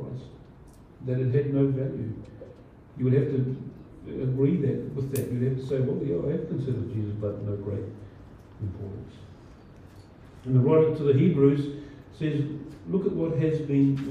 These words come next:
or in effect he's saying, "Look at what has been done for you." What's been done for us? You can personalize that. What's been done for me? Look at the blood that was shed, at the,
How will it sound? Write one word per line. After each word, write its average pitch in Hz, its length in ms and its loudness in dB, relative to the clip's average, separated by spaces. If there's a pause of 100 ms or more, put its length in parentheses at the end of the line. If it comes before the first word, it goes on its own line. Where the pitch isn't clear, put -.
(120)
or 127 240 -4 (160)
in 131 240 2
effect - 200 -4
he's 117 200 0
saying, 117 260 0
"Look - 160 -4
at 139 240 -6
what 123 140 -2
has 117 80 -2
been 113 260 -2
done 117 380 -4 (680)
for 104 100 -6
you." 95 320 -6 (340)
What's 139 160 -6
been 139 240 -4
done 135 260 0 (380)
for 120 120 -8 (120)
us? - 60 -2 (1300)
You 131 120 -2
can 123 140 2
personalize 127 680 0
that. - 240 -6
What's 180 160 -6
been 160 200 -4
done 151 320 -4 (320)
for 120 100 -4
me? 127 280 0 (1800)
Look 175 180 4
at 190 120 2
the 139 80 2
blood 151 300 0
that 139 120 2
was 127 120 2
shed, 165 280 -2
at - 100 -6
the, 139 60 -6